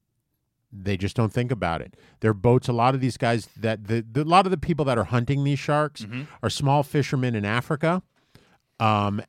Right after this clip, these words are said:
Speaker 1: and they don't have large boats, and they can't take, you know, their money is in the fins, and they can take a lot more fin than they can shark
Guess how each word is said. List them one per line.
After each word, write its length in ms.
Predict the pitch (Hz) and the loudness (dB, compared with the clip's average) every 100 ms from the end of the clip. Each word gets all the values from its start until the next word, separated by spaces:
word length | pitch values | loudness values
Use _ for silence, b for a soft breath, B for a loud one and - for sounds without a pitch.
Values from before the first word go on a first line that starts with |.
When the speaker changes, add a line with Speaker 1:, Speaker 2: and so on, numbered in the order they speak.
| - | -4
Speaker 1:
and 440 | 107 104 101 98 | -2 -2 -4 -4
they 140 | 101 | -2
don't 200 | 101 127 | 2 2
have 180 | 135 143 | 4 2
large 400 | 131 131 131 - | 2 2 0 -2
boats, 340 | 113 117 143 - | 2 2 2 -2
and 100 | 107 | -4
they 80 | 104 | -4
can't 380 | 131 123 113 - - | -4 -4 -6 -10 -14
take, 400 | - 143 107 - - _ _ _ _ _ _ - | -4 -4 -4 -8 -20 _ _ _ _ _ _ -2
you 120 | 110 | 2
know, 160 | 101 | 4
their 240 | 101 123 139 | 4 4 4
money 560 | 127 127 139 120 110 | 2 2 2 2 0
is 160 | 104 98 | -2 -2
in 100 | 104 | -2
the 80 | 98 | -4
fins, 560 | - 95 82 - - - | -4 -6 -6 -12 -20 -10
and 120 | 95 | -6
they 120 | 101 | -4
can 180 | 98 107 | -6 -8
take 240 | 95 120 104 | -6 -8 -8
a 100 | 104 | -8
lot 360 | 104 117 117 | -2 0 0
more 220 | 123 117 107 | -2 -2 -2
fin 400 | - 123 107 101 | -4 -4 -4 -4
than 120 | 95 | -4
they 100 | 95 | -8
can 320 | - 98 90 | -8 -10 -10
shark 460 | - 104 92 73 | -8 -4 -4 -6